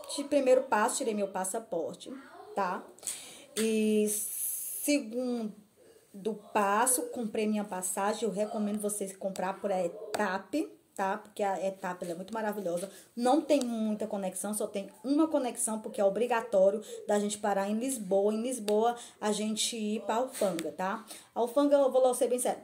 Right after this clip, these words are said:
pra imigração, pronto. E não, não, você não vá comprar passagem pra ter vários de,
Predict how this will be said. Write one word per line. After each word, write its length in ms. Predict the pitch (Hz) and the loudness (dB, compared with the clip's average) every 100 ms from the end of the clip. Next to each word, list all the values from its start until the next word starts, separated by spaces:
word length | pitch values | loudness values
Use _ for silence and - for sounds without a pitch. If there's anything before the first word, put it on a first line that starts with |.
| - | -4
pra 160 | 208 | -4
imigração, 760 | 233 240 226 247 - 208 156 - - - | -2 0 2 2 2 0 -2 -8 -18 -2
pronto. 400 | 196 170 143 - - - - - - - - - | 0 0 -4 -14 -20 -20 -20 -20 -20 -20 -20 -6
E 380 | 196 196 196 196 | -4 -4 -4 0
não, 200 | 208 226 | 0 0
não, 340 | 226 226 226 214 - | -2 -4 -4 -6 -10
você 240 | - - 247 | 0 6 6
não 120 | 247 | 6
vá 340 | 247 240 254 | 2 4 4
comprar 540 | 277 277 269 233 214 214 | 2 -2 0 0 0 -2
passagem 400 | 202 - 208 208 | -2 0 -2 -2
pra 120 | 202 - _ - | -8 -10 _ -2
ter 180 | 196 | 0
vários 640 | 185 175 208 233 269 - - | 0 2 4 4 2 0 -2
de, 340 | 220 226 214 | -4 -4 -6